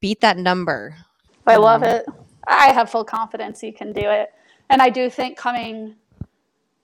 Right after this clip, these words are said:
Speaker 2: like, how people come down from altitude, you almost come down from heat. Like, I think newer studies have shown that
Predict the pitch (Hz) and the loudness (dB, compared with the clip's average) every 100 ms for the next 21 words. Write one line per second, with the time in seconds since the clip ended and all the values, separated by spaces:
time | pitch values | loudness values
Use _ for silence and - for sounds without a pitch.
0 | _ _ - 302 285 254 262 277 269 339 | _ _ -12 0 0 0 0 0 0 -4
1 | 392 - 285 247 202 202 226 - 220 - | -2 -2 -4 0 0 0 -6 -8 -10 -4
2 | 202 214 285 285 311 320 285 247 226 - | -2 -2 -6 -10 -8 -8 -6 -8 -8 -12
3 | - 226 185 190 185 202 196 208 190 190 | -14 -8 -4 -4 -6 -12 -14 -14 -10 -10
4 | - 226 202 202 233 208 202 202 - 185 | -6 -4 -4 -6 -10 -10 -8 -10 -6 -6
5 | 185 - 196 - - 196 185 180 175 | -6 -8 -10 -10 -6 -6 -4 -2 -2